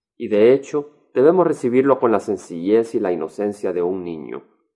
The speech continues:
no con la malicia o la ambición por el poder y la vanagloria carnal de este mundo. Puede ser que usted conozca a alguien que anda en busca de un gran milagro o de explicaciones muy intelectuales y contemporáneas.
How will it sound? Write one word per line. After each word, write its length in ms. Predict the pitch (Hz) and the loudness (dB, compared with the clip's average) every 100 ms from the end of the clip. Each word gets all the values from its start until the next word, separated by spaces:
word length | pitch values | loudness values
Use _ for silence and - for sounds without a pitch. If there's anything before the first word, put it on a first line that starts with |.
| _ _ _ | _ _ _
no 200 | 117 120 | 0 2
con 120 | 120 135 | 4 4
la 100 | 123 | 4
malicia 520 | 113 113 127 - 127 | 4 2 -2 2 4
o 100 | 113 | 4
la 120 | 107 | 2
ambición 460 | 101 98 - 123 113 | 0 -6 -2 -2 0
por 180 | 120 | -2
el 80 | 107 | -2
poder 340 | - 98 104 113 | -2 0 0 0
y 40 | |
la 120 | 110 | 0
vanagloria 720 | 98 95 90 87 101 110 104 | 2 2 0 -2 0 -2 -4
carnal 480 | - 92 98 107 107 | -6 -8 -2 -2 0
de 160 | 87 71 | -2 -4
este 260 | - - | -6 -12
mundo. 560 | 73 58 58 57 62 _ _ _ _ _ _ _ _ _ _ _ _ _ _ _ _ _ _ _ _ _ | -12 -12 -12 -12 -14 _ _ _ _ _ _ _ _ _ _ _ _ _ _ _ _ _ _ _ _ _
Puede 260 | - 175 190 | 2 6 6
ser 220 | 185 170 | 4 0
que 80 | 156 | -2
usted 280 | 131 151 147 | -2 0 2
conozca 500 | 135 127 135 - 120 | 2 0 0 0 2
a 180 | 104 110 | 6 6
alguien 260 | 123 123 | 4 0
que 140 | 107 107 | 0 0
anda 220 | 113 113 | 2 -2
en 120 | 104 | -2
busca 260 | 120 120 107 | -6 -4 -4
de 80 | |
un 80 | 113 | -2
gran 240 | 120 123 123 | 0 0 0
milagro 520 | 120 127 127 - 67 _ _ _ _ | 0 0 -2 -6 -10 _ _ _ _
o 160 | - 113 | 0 2
de 80 | |
explicaciones 800 | 104 - 101 95 90 117 107 92 | 0 -2 -12 -10 -8 -4 -4 -6
muy 180 | 113 147 | -4 -2
intelectuales 840 | 151 143 117 107 - 117 120 113 117 | -2 -4 -4 -6 2 4 4 2 -4
y 60 | |
contemporáneas. 1080 | - 95 - 92 - 90 78 67 69 71 _ | -8 -8 -10 -8 -6 -4 -4 -6 -10 -12 _